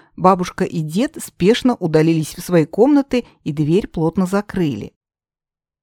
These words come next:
Кот было отправился в терем, но поругался с волком о том, стоит ли самой Катерине в Лукоморье заходить,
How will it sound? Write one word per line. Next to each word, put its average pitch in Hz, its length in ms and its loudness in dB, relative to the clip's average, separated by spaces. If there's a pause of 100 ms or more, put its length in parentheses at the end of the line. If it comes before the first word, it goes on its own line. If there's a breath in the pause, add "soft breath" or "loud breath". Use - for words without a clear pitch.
(180)
Кот 247 180 4
было 254 240 6
отправился 254 540 4
в - 60 -8
терем, 285 440 2
но 220 160 6
поругался 269 560 2
с - 160 0
волком 180 480 4
о 170 40 4
том, 180 280 2 (180 soft breath)
стоит 302 560 2
ли 254 80 -2
самой 220 320 4
Катерине 202 540 0
в 202 60 -2
Лукоморье 175 520 0
заходить, 190 760 -2